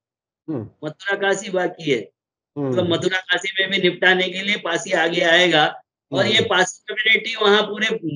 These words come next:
Speaker 2: मुखर होके voting किया है।
Speaker 1: हम्म।
Speaker 2: आप समझ लो।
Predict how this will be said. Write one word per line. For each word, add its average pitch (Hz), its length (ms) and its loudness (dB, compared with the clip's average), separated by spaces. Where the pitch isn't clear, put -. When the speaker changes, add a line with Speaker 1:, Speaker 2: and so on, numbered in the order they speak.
Speaker 2:
मुखर 247 240 4
होके 226 260 4
voting 202 460 -2
किया 156 180 4
है। 123 160 -2
Speaker 1:
हम्म। 139 100 -4
Speaker 2:
आप 180 80 -4
समझ 202 400 2
लो। 170 140 0